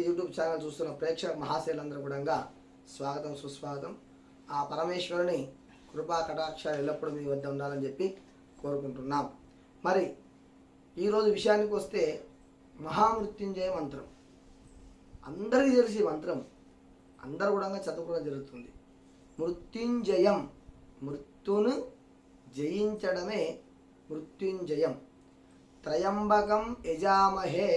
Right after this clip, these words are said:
సుగంధిం పుష్టివర్ధనం, ఉర్వారుకమివ బంధనాన్ మృత్యోర్మృక్షీయ అమృతాత్. ఆ యొక్క అమృతాన్ని ప్రసాదించేదే ఈ యొక్క మృత్యుంజయ మంత్రం. దాని యొక్క అర్థం ఏంటంటే,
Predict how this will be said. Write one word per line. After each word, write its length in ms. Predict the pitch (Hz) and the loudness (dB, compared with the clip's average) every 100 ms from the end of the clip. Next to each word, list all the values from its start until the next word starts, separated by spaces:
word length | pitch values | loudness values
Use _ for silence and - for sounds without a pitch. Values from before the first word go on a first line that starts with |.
| 190 - - - | 2 -4 -20 -18
సుగంధిం 600 | - 156 190 190 196 175 214 | -12 -8 -4 -4 -2 -2 -2
పుష్టివర్ధనం, 1040 | 254 - - - 208 185 165 143 135 147 202 - - - - - - - - | -4 -8 -12 -8 -4 -2 -4 -8 -8 -6 -6 -8 -14 -20 -20 -20 -20 -16 -8
ఉర్వారుకమివ 1120 | 170 202 208 220 214 214 208 208 202 202 196 185 180 | -2 0 8 12 12 12 10 6 2 0 0 -2 -2
బంధనాన్ 680 | 175 170 165 180 160 160 196 - - - - - | -2 -2 -2 -2 -2 -4 -6 -14 -20 -20 -20 -14
మృత్యోర్మృక్షీయ 1400 | 151 160 - - 208 240 254 - - - - 233 208 175 208 - - - - - | -10 -10 -8 2 6 6 6 2 -4 -6 -6 0 2 4 2 -2 -12 -20 -20 -12
అమృతాత్. 920 | 160 170 165 - 147 170 156 156 - - - - - - - - - | -10 -6 -6 -4 2 6 4 2 -8 -18 -20 -20 -20 -20 -20 -20 -14
ఆ 80 | 139 | -10
యొక్క 140 | 147 131 | -8 -6
అమృతాన్ని 520 | 151 175 185 190 190 185 | -6 -4 -2 -2 -2 -4
ప్రసాదించేదే 840 | - 151 160 160 151 151 147 165 131 - - - - - | -6 -2 -2 -2 -6 -4 -2 -2 -4 -8 -18 -20 -20 -12
ఈ 40 | 156 | -8
యొక్క 120 | 147 | -6
మృత్యుంజయ 560 | 143 139 - 143 131 127 | -6 -6 -8 -8 -8 -10
మంత్రం. 280 | 127 - - - 147 | -14 -16 -20 -12 -4
దాని 140 | 185 | -2
యొక్క 140 | 208 165 | -2 -2
అర్థం 240 | 151 214 220 | -2 0 0
ఏంటంటే, 380 | 208 190 185 170 | 0 -2 -2 0